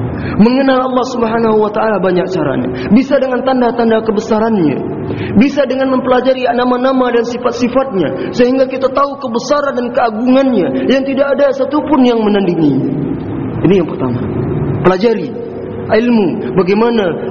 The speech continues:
supaya kita bisa mengenal Allah Tuhan kita Subhanahu wa taala. Kedua, pelajari ilmu bagaimana kita mengenal Muhammad,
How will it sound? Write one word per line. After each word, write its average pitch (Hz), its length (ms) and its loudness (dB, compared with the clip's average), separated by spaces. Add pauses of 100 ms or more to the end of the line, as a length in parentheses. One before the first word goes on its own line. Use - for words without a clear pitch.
supaya 190 320 0
kita 196 240 0
bisa 208 240 0
mengenal 175 400 2
Allah 175 280 4 (120)
Tuhan 160 240 0
kita 185 320 0
Subhanahu 135 640 0
wa 127 80 -2
taala. 127 380 -2 (1800)
Kedua, 240 280 4 (2000)
pelajari 269 540 2 (200)
ilmu 254 260 4 (840)
bagaimana 294 480 2
kita 294 320 -2
mengenal 277 420 2
Muhammad, 262 500 2